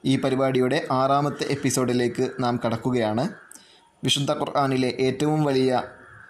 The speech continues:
അധ്യായമായ സൂറത്തുൽ ബഖറയുടെ ഏറ്റവും അവസാനത്തെ സൂക്തത്തിലേക്ക് നാം ഇന്ന് ശ്രദ്ധ ചെലുത്തുന്നു. സത്യവിശ്വാസികൾക്ക് എന്നും അനുകരണീയമായ ഒരു പ്രാർത്ഥനാ സൂക്തം കൂടിയാണ് ഇത്. തുടങ്ങുന്നു.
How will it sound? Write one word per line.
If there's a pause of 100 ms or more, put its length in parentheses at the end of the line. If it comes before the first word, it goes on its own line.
(100)
അധ്യായമായ
സൂറത്തുൽ
ബഖറയുടെ
ഏറ്റവും
അവസാനത്തെ
സൂക്തത്തിലേക്ക് (180)
നാം (200)
ഇന്ന്
ശ്രദ്ധ
ചെലുത്തുന്നു. (2000)
സത്യവിശ്വാസികൾക്ക് (120)
എന്നും
അനുകരണീയമായ
ഒരു
പ്രാർത്ഥനാ
സൂക്തം
കൂടിയാണ് (600)
ഇത്. (1200)
തുടങ്ങുന്നു.